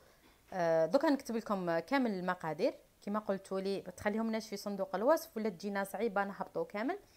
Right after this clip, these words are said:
دونك لازم نديروا ملعقة كبيرة تاع خميرة خبز، نديروا معها خمسطاش سنتيلتر ماء ونحركوهم بالفوي، وملعقة كبيرة سكر، ونزيدوا لهم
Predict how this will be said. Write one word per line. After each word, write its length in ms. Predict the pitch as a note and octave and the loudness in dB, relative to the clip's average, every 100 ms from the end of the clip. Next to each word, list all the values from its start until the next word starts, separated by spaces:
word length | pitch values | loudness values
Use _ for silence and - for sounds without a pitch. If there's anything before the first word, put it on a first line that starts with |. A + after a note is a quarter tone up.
| - - - | -20 -20 0
دونك 320 | F#3 D#3+ - | 2 2 0
لازم 240 | A3 A3 G#3+ | 0 0 -2
نديروا 340 | F#3 F3+ D#3+ - - F#3+ | -2 -2 -2 -6 -12 -4
ملعقة 400 | G#3+ G3 G#3 F#3 | 2 2 2 -4
كبيرة 320 | - F#3+ F3 | -2 0 2
تاع 180 | - E3 | 0 -8
خميرة 460 | - D3+ D3 E3 | -6 -6 -4 -8
خبز، 340 | - F#4 F#4 - - - - | 0 0 0 -4 -20 -20 -6
نديروا 260 | B3+ C4 B3 | -2 0 0
معها 540 | G3+ F#3+ F#3 F3 D#3+ - _ _ - | -4 -6 -4 -2 -2 -8 _ _ -8
خمسطاش 320 | A3+ - G#3+ | -4 0 0
سنتيلتر 680 | G#3 F3 - D#3+ D#3+ D#3 - | 0 -8 -8 -6 -6 -6 -8
ماء 200 | G3 F4+ - _ _ _ _ _ _ _ _ | -2 -2 -4 _ _ _ _ _ _ _ _
ونحركوهم 800 | D4 G4 - C#4 C4 A3+ B3+ G4 F#4+ _ _ _ _ _ _ _ _ _ _ - - B3+ | -4 -2 2 2 2 -2 0 -4 -6 _ _ _ _ _ _ _ _ _ _ -20 -10 -2
بالفوي، 600 | D4+ - F#3+ E3 F#3+ D#4+ _ _ _ _ _ _ _ - | -2 -2 -2 0 0 -2 _ _ _ _ _ _ _ -8
وملعقة 440 | G3+ A3+ G3+ G3+ | -2 2 2 2
كبيرة 340 | F#3 E3+ D#3+ D#3+ | -2 -2 -2 -2
سكر، 440 | - C#4 G4 A4 - F#4 | -4 -6 -4 -4 -4 -8
ونزيدوا 380 | F4 D#4 C4 | -4 0 2
لهم 280 | B3 A3+ C#4 | 0 0 -4